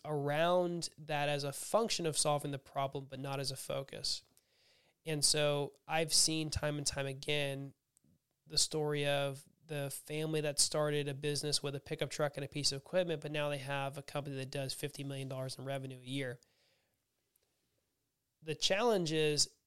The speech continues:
sometimes they've taken that same mindset with them to that larger scale.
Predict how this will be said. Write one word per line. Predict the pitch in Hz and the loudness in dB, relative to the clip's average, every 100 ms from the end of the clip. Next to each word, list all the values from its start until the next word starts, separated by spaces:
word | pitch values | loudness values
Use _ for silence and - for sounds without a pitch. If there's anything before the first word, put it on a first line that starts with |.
| - | 0
sometimes | - 208 214 196 196 | 4 4 4 2 2
they've | 165 170 | 2 0
taken | - 165 160 160 | 2 0 2 0
that | 156 127 | -2 0
same | - 156 | 2 2
mindset | 147 139 160 160 - 151 - | 0 -2 0 0 0 0 -4
with | 151 165 151 | -4 -2 -2
them | 156 147 147 143 | -2 0 -2 -2
to | - 165 165 160 151 | 0 2 4 4 4
that | 147 123 | 0 -2
larger | 151 151 143 | -2 -2 -2
scale. | 135 - 156 165 151 143 139 | 0 2 4 4 4 2 -2